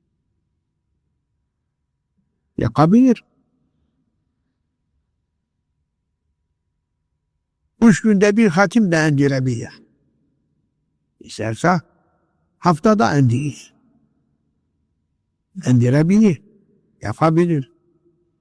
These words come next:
Sen istersen kuşluk namazı da kılarsın. İstersen evabi kılarsın. İstersen teheccüd kılarsın. İstersen yüz salavat getirirsin. İstersen bin salavat getirirsin.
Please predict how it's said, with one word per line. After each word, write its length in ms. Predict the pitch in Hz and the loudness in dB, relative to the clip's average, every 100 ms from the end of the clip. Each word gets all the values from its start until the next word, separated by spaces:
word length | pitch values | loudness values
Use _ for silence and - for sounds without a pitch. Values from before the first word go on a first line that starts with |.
| _ _ | _ _
Sen 220 | - 117 131 | -6 0 2
istersen 600 | 139 - 170 147 202 170 | 2 0 0 0 0 0
kuşluk 320 | 165 - 175 | -2 -2 -4
namazı 440 | 196 196 208 233 | -2 0 0 0
da 140 | 214 175 | 0 2
kılarsın. 500 | 156 139 120 - - _ _ _ _ _ _ _ _ | 0 0 -4 -8 -14 _ _ _ _ _ _ _ _
İstersen 460 | - - 127 127 185 | -12 -4 -2 0 0
evabi 460 | 175 170 185 185 208 | 0 0 0 0 0
kılarsın. 560 | 165 151 127 - 120 - _ _ _ _ - | 0 -2 -6 -10 -14 -16 _ _ _ _ -14
İstersen 480 | 95 131 123 156 160 | -6 -2 0 0 0
teheccüd 520 | 180 180 190 240 208 | 2 4 2 2 0
kılarsın. 580 | 165 135 113 - 117 127 _ _ _ _ _ _ _ - | -2 -6 -6 -8 -12 -14 _ _ _ _ _ _ _ -16
İstersen 520 | - 151 156 160 180 | -6 -2 0 0 0
yüz 200 | 220 185 | 0 0
salavat 480 | 202 202 208 208 143 | 0 2 2 2 0
getirirsin. 640 | 143 127 104 - - 73 | 0 0 -6 -8 -16 -16
İstersen 480 | - 135 131 143 175 | -10 -6 -4 -2 0
bin 140 | 262 240 | 0 0
salavat 480 | 160 160 127 123 | -2 -2 -4 -8
getirirsin. 560 | 127 120 110 113 - | -10 -10 -10 -12 -14